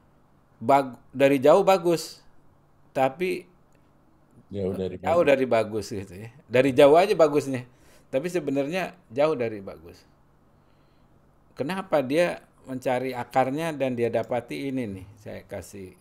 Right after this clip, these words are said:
Speaker 1: garis, eh, kuning, bahwa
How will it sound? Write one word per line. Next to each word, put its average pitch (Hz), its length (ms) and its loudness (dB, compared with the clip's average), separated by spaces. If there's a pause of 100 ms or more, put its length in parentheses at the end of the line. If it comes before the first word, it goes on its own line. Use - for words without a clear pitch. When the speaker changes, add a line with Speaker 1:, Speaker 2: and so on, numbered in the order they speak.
(140)
Speaker 1:
garis, 90 480 -16 (560)
eh, 101 160 -14
kuning, 143 480 -4 (720)
bahwa 123 480 -4